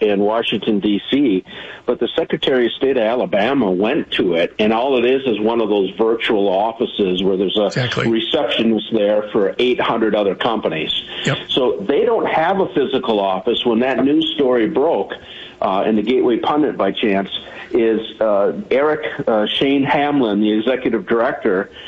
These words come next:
Speaker 1: uh, s-, uh, spoke out and said, "Well, of course we don't have. We're saving costs, and, and we don't, of course we don't have a physical address." Well, what it is, Eric,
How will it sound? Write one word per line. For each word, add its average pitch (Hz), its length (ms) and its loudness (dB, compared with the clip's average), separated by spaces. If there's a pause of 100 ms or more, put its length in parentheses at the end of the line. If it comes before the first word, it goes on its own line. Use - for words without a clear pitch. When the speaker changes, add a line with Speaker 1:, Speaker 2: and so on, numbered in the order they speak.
(200)
Speaker 1:
uh, 101 340 0
s-, - 280 -6
uh, 101 460 0
spoke 131 420 -2
out 135 240 2
and 127 140 2
said, 139 160 2
"Well, 139 80 2
of 135 60 -4
course 233 340 0
we 151 100 2
don't 123 240 0
have. 104 220 2
We're 104 100 2
saving 143 460 0
costs, 165 560 -2
and, 98 260 0 (320)
and 113 180 2
we 135 140 2
don't, 131 120 2
of 123 80 -4
course 160 260 0
we 156 80 2
don't 127 160 2
have 113 180 0
a 107 80 0
physical 107 480 0
address." 90 560 0
Well, 123 180 2
what 143 180 2
it 139 120 2
is, 156 400 0 (100)
Eric, 151 460 0